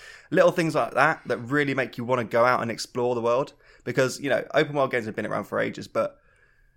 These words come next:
I never really want to explore them beyond kind of going to the missions and doing the collectibles and stuff, because you don't really ever find anything that interesting. But this game, you do find interesting things around every corner.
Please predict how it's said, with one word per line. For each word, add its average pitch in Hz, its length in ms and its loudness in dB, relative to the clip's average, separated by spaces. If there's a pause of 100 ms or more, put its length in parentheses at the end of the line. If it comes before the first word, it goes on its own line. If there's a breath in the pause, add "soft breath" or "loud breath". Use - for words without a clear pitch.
(800 soft breath)
I 139 80 2
never 147 220 0
really 139 180 0
want 127 140 0
to 113 40 -2
explore 117 340 -4
them 117 280 -6
beyond 117 500 -4
kind 120 160 -6
of 107 60 -8
going 113 180 -2
to - 80 -10
the 110 80 -6
missions 110 340 -8
and 104 140 -10
doing 110 240 -6
the 107 60 -8
collectibles 110 440 -8
and 107 80 -16
stuff, 113 200 -8
because 113 440 -8 (320)
you 120 160 -10
don't 113 220 -2
really 107 200 -8
ever 107 140 -8
find 104 300 -8
anything 110 260 -8
that 107 100 -4
interesting. 107 420 -10
But 113 280 -6 (140)
this 107 380 -6
game, 104 520 -6
you 107 160 -10
do - 240 -10
find - 260 -14
interesting 101 400 -12
things 101 220 -12
around 98 200 -12
every 98 140 -14
corner. 104 320 -12